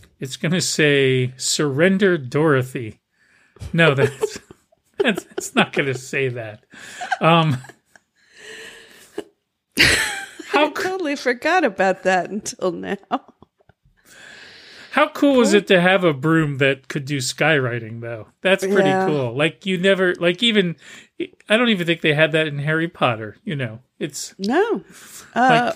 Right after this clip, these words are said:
Speaker 1: like, most
Speaker 2: well, they
Speaker 1: witches
Speaker 2: had the, yeah, that, they had the, um, yeah, most witches and wizards couldn't skywrite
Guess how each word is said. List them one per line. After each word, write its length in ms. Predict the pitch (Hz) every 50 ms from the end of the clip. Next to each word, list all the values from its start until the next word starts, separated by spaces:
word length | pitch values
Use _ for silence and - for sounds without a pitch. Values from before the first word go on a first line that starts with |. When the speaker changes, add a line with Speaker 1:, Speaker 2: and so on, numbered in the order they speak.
| -
Speaker 1:
like, 100 | - 233 - _ _ _ _ _ _ _ _ _ _ _ _ - - - -
most 180 | - 180 202 233
Speaker 2:
well, 120 | 269 285 285
they 160 | 311 320 330
Speaker 1:
witches 320 | - 370 392 427 320 269
Speaker 2:
had 240 | 349 285 254 233 220
the, 40 | - - - - - - - - - - - -
yeah, 440 | - 208 202 180 175 165 170 180 170 - - _ - - - _ _ -
that, 280 | - 98 90 - - - - - - _ _
they 120 | - 208 214
had 260 | 220 226 226 214 226
the, 300 | 196 180 170 160 - -
um, 320 | 175 156 160 160 170 170 - _
yeah, 260 | - 214 220 196 180
most 300 | 170 196 214 254 247 -
witches 520 | - 240 226 - - 185 175 160 - - - _ _ _ _ _
and 240 | - 180 175 170 - -
wizards 420 | 160 180 180 175 170 160 165 -
couldn't 420 | - - - 175 165 - - - _ _
skywrite 640 | - - - - - 80 165 - 80 80 82 -